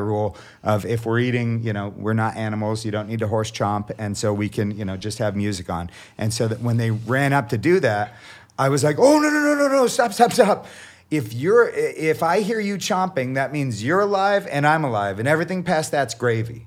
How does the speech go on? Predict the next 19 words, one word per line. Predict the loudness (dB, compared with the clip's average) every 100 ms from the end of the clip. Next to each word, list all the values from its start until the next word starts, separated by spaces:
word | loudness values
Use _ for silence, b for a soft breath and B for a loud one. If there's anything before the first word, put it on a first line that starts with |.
| -6
And | -4 -2
so, | 0 0
like, | 0 0
that, | 0 -2 B B B
that | -2 -2 0
was | 0 -2
the | -4
f-, | -6 -8 -8
that | -6 -6
was | -6 -10
the | -10
first | -6 -6 -4
one. | -4 -4 -2
And | -4
so | -4 -4
just | -6 -8 -8
trying | -10 -10 -10
to, | -8
like, | -6 -8